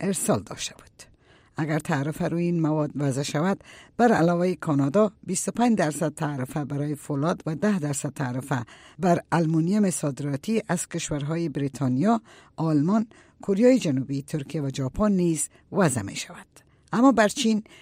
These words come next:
که بزرگترین تولید کنندهٔ فولاد در جهان است، کمتر تأثیر خواهد داشت، زیرا چین تنها دو درصد از فولاد خود را به امریکا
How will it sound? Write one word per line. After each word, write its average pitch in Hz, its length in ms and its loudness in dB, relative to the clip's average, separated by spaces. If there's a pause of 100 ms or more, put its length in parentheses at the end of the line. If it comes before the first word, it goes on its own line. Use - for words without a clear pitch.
(140)
که 208 100 0
بزرگترین 175 600 0
تولید 175 420 -4
کنندهٔ 196 420 2
فولاد 160 460 -2
در 147 120 -4
جهان 147 340 0
است، 208 200 -2
کمتر 165 400 0 (320)
تأثیر 196 380 0
خواهد 110 320 -12
داشت، - 340 -16
زیرا 139 320 -4
چین 208 260 -2 (380)
تنها 175 360 0 (280)
دو 277 100 4
درصد 123 480 -2 (100)
از 160 140 -6
فولاد 170 500 0
خود 135 220 -6
را - 160 -8 (100)
به 156 60 -2
امریکا 139 560 -2